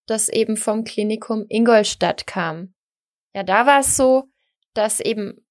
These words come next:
bei beiden Gutachten alle Kriterien, die rechtlich nötig gewesen wären, erfüllt worden sind.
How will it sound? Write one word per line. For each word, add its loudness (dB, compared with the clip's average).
bei -2
beiden 2
Gutachten -2
alle 2
Kriterien, 0
die 0
rechtlich 0
nötig -2
gewesen 0
wären, 0
erfüllt -2
worden 2
sind. -2